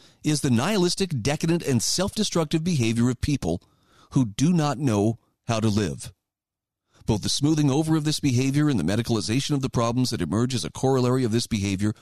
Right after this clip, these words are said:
are forms of indifference. And society accepts this behavior, instead of patiently and with an understanding of the particulars of the case, telling them that they have to live differently.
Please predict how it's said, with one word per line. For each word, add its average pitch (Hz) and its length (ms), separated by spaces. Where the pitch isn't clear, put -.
are 107 120
forms 160 420
of 127 100
indifference. 113 760
And 117 100
society 147 480
accepts 175 380
this - 160
behavior, - 520
instead 117 280
of 151 80
patiently 160 560
and 107 100
with 85 140
an 82 100
understanding 135 540
of 135 60
the 147 80
particulars 120 540
of 110 80
the 95 80
case, 98 300
telling 147 280
them 120 180
that 117 100
they 110 120
have 120 300
to - 80
live 101 240
differently. 95 580